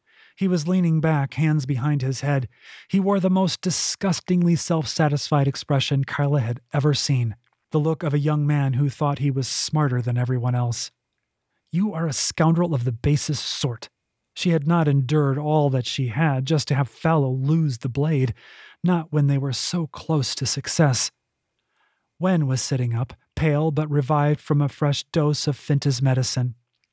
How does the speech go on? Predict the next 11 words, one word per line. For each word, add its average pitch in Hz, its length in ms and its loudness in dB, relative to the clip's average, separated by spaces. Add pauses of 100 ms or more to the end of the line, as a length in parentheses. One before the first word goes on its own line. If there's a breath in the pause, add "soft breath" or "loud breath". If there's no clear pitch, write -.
(180)
The 156 100 0
coin 185 340 2
purse 127 240 -2
she'd 139 240 0
taken 143 320 0
from 131 240 0
Dunskill 135 640 0
had 120 200 -2
paid 135 340 0
that 139 280 2
debt, 110 260 -8